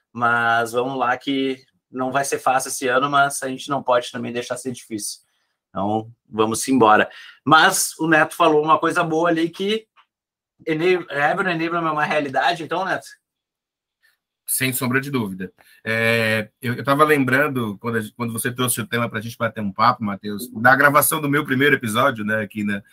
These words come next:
Speaker 2: na Enablement, eu tava justamente em fase de transição. Eu falei, "Que dia que vai sair o episódio?" Porque quando sair eu não vou estar mais em Sales Enablement, mas Act Sales, eu vou estar como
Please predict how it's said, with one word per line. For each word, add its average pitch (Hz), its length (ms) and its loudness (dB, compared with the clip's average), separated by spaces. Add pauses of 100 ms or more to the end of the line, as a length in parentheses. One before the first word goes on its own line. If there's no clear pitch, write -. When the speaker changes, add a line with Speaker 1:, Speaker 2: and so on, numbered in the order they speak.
(260)
Speaker 2:
na 110 160 2
Enablement, 117 340 0
eu 131 100 -2
tava 131 220 2
justamente 139 460 0
em 139 60 -2
fase 143 240 4
de 139 80 -2
transição. 127 680 2 (240)
Eu 123 160 -12
falei, 127 220 0
"Que 123 80 -8
dia 175 160 2
que - 60 -14
vai 185 100 4
sair 170 200 2
o 160 60 2
episódio?" 160 520 4
Porque 160 120 -6
quando 170 240 -2
sair 160 180 4
eu 175 100 -2
não 175 120 -4
vou 156 120 -8
estar - 420 -2
mais 151 320 2
em 143 80 -2
Sales 151 480 0
Enablement, 127 640 -2
mas 117 220 -2
Act 127 180 0
Sales, 165 220 -6
eu 165 80 -6
vou 170 80 -8
estar 156 220 -2
como 151 380 -10